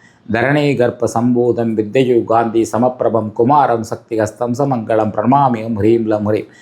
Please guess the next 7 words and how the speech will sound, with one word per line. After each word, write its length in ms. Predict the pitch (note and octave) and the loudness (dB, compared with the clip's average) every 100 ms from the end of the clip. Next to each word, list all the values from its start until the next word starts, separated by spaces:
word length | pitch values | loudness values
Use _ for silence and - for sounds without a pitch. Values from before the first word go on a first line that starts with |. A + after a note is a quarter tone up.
| - - _ | -20 -20 _
இந்த 240 | C3+ G#2+ B2+ | 0 0 2
தரணி 340 | D3+ F#3+ F3 | 2 2 4
கர்ப்ப 300 | D3+ B2+ C3+ | 2 2 0
சம்பூதம்ங்கிற 580 | B2 B2+ C3 C3 C3+ C#3+ | 0 0 2 2 2 0
மந்திரம் 320 | B2 B2 C3 | 0 0 0
எல்லாருக்குமே 460 | D3+ B2 A#2 A#2+ B2 | 0 2 0 0 -4
தெரியும். 380 | B2 A2+ A2 | 0 0 0